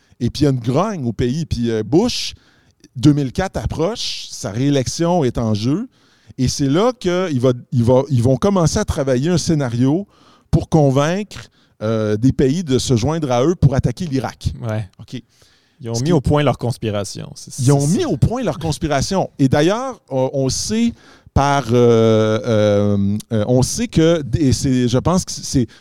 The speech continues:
Speaker 1: Richard Clark qui en a par-, Dick Clark qui en a parlé, qui était lui-même au sein de, du, euh, de l'intelligence, enfin, du, du, des services secrets américains.
Speaker 2: Mhm.
Speaker 1: Euh, il, il, il sait,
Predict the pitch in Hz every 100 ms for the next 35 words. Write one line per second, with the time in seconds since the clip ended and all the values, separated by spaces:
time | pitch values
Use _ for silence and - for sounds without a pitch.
0 | - 147 - 156 113 139 147 180 - 117
1 | 113 120 117 123 160 160 175 165 123 113
2 | 117 139 175 127 143 135 - _ - 127
3 | 131 151 156 120 - 151 156 123 110 -
4 | - - 107 101 117 117 107 101 98 98
5 | 95 95 92 92 92 110 120 120 120 110
6 | 131 131 117 107 135 117 110 104 101 98
7 | _ 135 - 139 160 - - 143 120 107
8 | 165 135 151 - _ _ _ _ 131 123
9 | 123 - _ _ 196 120 - 190 143 147
10 | 156 117 - 180 202